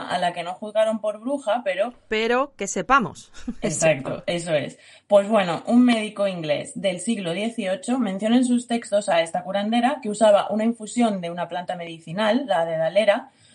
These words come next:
Speaker 1: para curar afecciones cardíacas. La curandera no tiene nombre, por supuesto, porque los propios beneficiados de los saberes de las mujeres las mantenían en el anonimato.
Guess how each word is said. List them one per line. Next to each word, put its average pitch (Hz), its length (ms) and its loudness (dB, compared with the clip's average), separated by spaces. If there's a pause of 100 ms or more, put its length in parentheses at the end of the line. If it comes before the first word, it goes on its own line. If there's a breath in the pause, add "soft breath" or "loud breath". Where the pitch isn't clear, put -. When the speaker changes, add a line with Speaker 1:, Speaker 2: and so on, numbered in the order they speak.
(280 soft breath)
Speaker 1:
para 240 260 6
curar 233 220 4
afecciones 185 440 -2
cardíacas. - 800 -8
La 170 160 2
curandera 160 460 2
no 156 180 -2
tiene 135 240 -2
nombre, 160 280 -4
por 147 120 -4
supuesto, - 560 -4
porque 160 280 0
los 143 140 -2
propios 170 360 -2
beneficiados 160 640 2
de 147 100 2
los 143 160 -4
saberes 147 380 4
de 170 80 -2
las 175 180 4
mujeres 208 600 2
las 170 180 0
mantenían 147 460 -6
en 160 100 -6
el 156 80 -8
anonimato. 131 640 -8